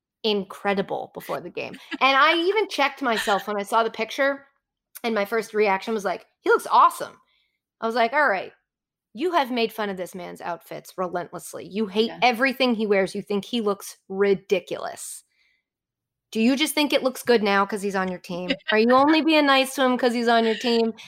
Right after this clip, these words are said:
Speaker 1: And then I looked at the picture again and I was like, "No, he looks good. That's a good outfit." That hat really balances it out.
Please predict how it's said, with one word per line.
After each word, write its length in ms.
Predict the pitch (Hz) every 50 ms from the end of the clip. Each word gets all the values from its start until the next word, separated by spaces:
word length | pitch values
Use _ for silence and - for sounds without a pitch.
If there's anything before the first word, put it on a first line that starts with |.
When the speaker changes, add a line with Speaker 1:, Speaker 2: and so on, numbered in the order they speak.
| - -
Speaker 1:
And 160 | - 269 285 320
then 100 | 330 349
I 80 | 339 339
looked 180 | 349 339 -
at 80 | 349 277
the 80 | 339
picture 300 | - - 349 277 339 330
again 220 | 320 277 339 349 349
and 80 | 320
I 80 | 285 277
was 100 | 285 262
like, 180 | 285 285 269 -
"No, 320 | 208 208 247 339 392 381
he 180 | - 330 349 370
looks 240 | 494 523 285 - -
good. 380 | 165 - 202 220 269 247 226
That's 220 | 185 202 - - -
a 140 | 185 165 - -
good 240 | - 220 220 208 190
outfit." 520 | 190 190 185 180 - - 160 147 - - - _ _ _ _ _ _ _ _ _ _ _ _ _ -
That 160 | 233 262 277
hat 360 | - - 302 302 277 233 - -
really 240 | 233 226 233 226 220
balances 480 | 208 214 208 202 190 185 - 190 180 180
it 80 | 180 175
out. 200 | 160 170 156